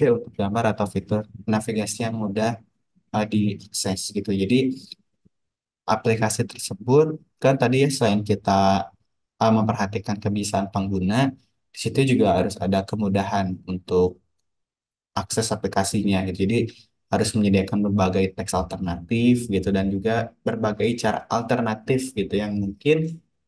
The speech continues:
bisa memudahkan aplikasi, gitu, terutama dari segi navigasinya, gitu. Jadi perpindahan halamannya harus mudah, pencarian fiturnya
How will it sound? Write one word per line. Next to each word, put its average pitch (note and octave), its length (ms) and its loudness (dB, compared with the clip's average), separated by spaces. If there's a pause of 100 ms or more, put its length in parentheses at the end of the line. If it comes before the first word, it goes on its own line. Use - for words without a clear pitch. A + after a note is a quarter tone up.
bisa A#2 240 -2
memudahkan A#2+ 960 0
aplikasi, A2 800 -6
gitu, G2 240 -4
terutama G2+ 480 -2
dari A#2 400 2
segi A2 320 -2
navigasinya, A2 960 0
gitu. F#2+ 240 -4
Jadi - 80 -4
perpindahan F#2 560 -4
halamannya F#2 480 -4
harus - 160 -12
mudah, A2 720 0 (400)
pencarian G#2+ 480 0
fiturnya G2 460 0